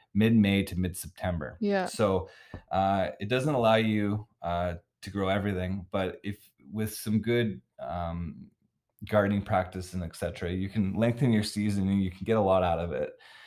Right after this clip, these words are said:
Speaker 1: Um, so that's, that's how we approach that.
Speaker 2: Next goal is number three, create your own resources.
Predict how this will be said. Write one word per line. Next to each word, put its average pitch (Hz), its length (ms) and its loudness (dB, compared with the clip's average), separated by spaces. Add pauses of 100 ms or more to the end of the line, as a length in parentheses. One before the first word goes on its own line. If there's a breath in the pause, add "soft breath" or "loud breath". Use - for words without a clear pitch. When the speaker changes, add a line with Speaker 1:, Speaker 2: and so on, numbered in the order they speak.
(360 loud breath)
Speaker 1:
Um, 82 300 -4
so - 160 -4
that's, - 500 0
that's 107 160 -4
how 123 160 10
we 107 160 4
approach 98 460 -2
that. 87 300 2 (1500)
Speaker 2:
Next 220 680 4 (120)
goal 190 380 6
is 190 420 -2 (400)
number 214 340 4
three, 180 380 0
create 208 540 4
your 202 280 0
own 202 320 2
resources. 190 1120 -4